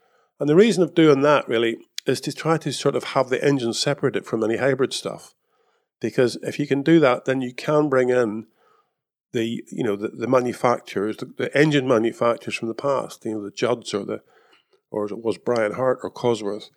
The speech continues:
you know, they can specialize in making this power unit, this engine, does, doesn't have all these very expensive and very complicated, um, electronic or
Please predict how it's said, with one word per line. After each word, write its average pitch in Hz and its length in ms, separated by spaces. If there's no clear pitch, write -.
you - 100
know, 110 80
they 151 220
can 135 380
specialize 117 680
in 110 140
making 117 300
this - 340
power 139 220
unit, 107 400
this - 180
engine, 110 480
does, 156 200
doesn't 135 260
have 131 120
all 147 200
these 139 300
very 143 420
expensive 123 840
and 113 180
very 117 300
complicated, 113 800
um, 110 320
electronic 135 720
or 110 180